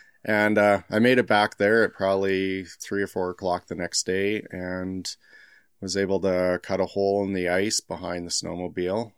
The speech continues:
um, right through, dropped a big log in there, used that as an anchor point,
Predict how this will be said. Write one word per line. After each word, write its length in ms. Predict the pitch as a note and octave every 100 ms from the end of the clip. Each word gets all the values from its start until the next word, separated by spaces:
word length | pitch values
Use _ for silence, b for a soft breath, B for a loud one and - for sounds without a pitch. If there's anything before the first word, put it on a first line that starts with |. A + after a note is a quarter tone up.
| -
um, 320 | F2 E2+ F2
right 220 | F2+ F2+
through, 520 | - - F#2 F#2 F#2+ F2+
dropped 360 | F#2 F2 -
a 40 | E2
big 220 | F2+ F2
log 360 | E2 E2+ F2
in 180 | F2 F2
there, 280 | F2 F2 F#2
used 260 | F2+ F2 -
that 180 | F2+ E2+
as 140 | E2
an 80 | F2
anchor 300 | F2 E2 F#2
point, 440 | - F2+ F2 E2+